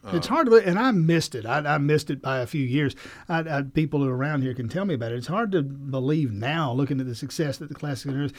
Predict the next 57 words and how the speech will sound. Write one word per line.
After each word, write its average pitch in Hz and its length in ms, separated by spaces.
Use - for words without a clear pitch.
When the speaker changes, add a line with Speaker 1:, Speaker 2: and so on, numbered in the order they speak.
Speaker 1:
the 147 100
huge 247 340
fight 233 460
there 127 180
was. 107 540
Speaker 2:
It's 175 200
Speaker 1:
Oh. 165 60
Speaker 2:
amazing, 98 460
isn't 90 160
it? - 80
Speaker 1:
Mm. 160 280
Speaker 2:
It's 180 180
amazing. - 420
Speaker 1:
I, 170 80
and 160 220
like 151 160
I 139 40
said, 120 120
I 113 80
missed 147 320
it. 139 140
Did, 147 200
were 131 100
you 143 160
here 156 140
for 156 300
it? - 60
Speaker 2:
I 107 100
was 92 180
not, 90 360
no, 101 120
Speaker 1:
Mm. 135 140
Speaker 2:
sir. - 140
But 101 260
I, 104 200
in, 107 400
when 107 100
you 101 120
hear 113 220
those 95 220
stories, 101 380
you 151 80
Speaker 1:
Yeah. 147 80
Speaker 2:
just - 160
think 98 220
to 87 60
yourself, 85 500
"Lord, 92 280
it's 80 100
amazing 95 380
that 90 180
there 90 160
was 85 160
that 95 220
much 92 240
of 85 140
a, 80 180